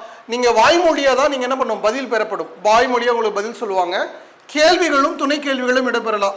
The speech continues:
நீங்க ஒரு கேள்வி கேட்டிருக்கியா, அதுக்கு இன்னொரு அடிஷனலா என்ன பண்ணலாம், ஒரு கேள்வி கேட்கலாம். இந்த கேள்விகள் அனைத்தும் பச்சை நிறத்தில் குறிக்கப்பட்டிருக்கும். இந்த கேள்விகள் அர்த்தம் எப்படி இருக்கும், பச்சை நிறத்தில் இருக்கும். அப்படி இருந்தா அது என்னது, நட்சத்திர வினாக்கள் அப்படின்னு சொல்றோம். அடுத்து நட்சத்திர குறியற்ற வினாக்கள் அப்படின்னா, இது எழுத்து வடிவில் தான் உங்களுக்கு,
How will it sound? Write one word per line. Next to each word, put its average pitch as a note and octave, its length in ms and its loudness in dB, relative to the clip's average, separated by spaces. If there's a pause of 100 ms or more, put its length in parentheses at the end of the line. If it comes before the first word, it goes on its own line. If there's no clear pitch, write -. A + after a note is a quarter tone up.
நீங்க A3+ 180 -6
ஒரு A3 100 2
கேள்வி C4 280 0
கேட்டிருக்கியா, B3+ 500 -4
அதுக்கு G3+ 400 0
இன்னொரு B3 280 0
அடிஷனலா A#3 400 -2
என்ன A#3+ 180 -2
பண்ணலாம், G#3+ 280 -2
ஒரு F#3+ 140 -6
கேள்வி A3+ 280 -2
கேட்கலாம். E3+ 420 -2 (360)
இந்த A3+ 220 -4
கேள்விகள் C#4+ 540 2
அனைத்தும் A#3 380 -2
பச்சை A#3+ 280 -4
நிறத்தில் B3 440 -4
குறிக்கப்பட்டிருக்கும். F#3+ 680 -10 (540)
இந்த G#3 200 -4
கேள்விகள் B3+ 280 0
அர்த்தம் A#3+ 260 -2
எப்படி B3+ 140 -4
இருக்கும், A3 280 -4
பச்சை G3+ 260 -2
நிறத்தில் A3+ 280 -4
இருக்கும். F#3 260 -6
அப்படி F#3+ 200 -4
இருந்தா A#3+ 200 -2
அது B3 140 0
என்னது, A3 320 -6
நட்சத்திர G3 400 -6
வினாக்கள் F#3 400 -4
அப்படின்னு E3+ 320 -8
சொல்றோம். C3+ 220 -16 (380)
அடுத்து B3 380 0
நட்சத்திர B3 420 0
குறியற்ற D4 440 -2
வினாக்கள் A#3+ 400 0
அப்படின்னா, A3 300 2 (480)
இது A#3 200 -6
எழுத்து E4 300 2
வடிவில் C#4 320 2
தான் C4+ 100 4
உங்களுக்கு, B3 380 -2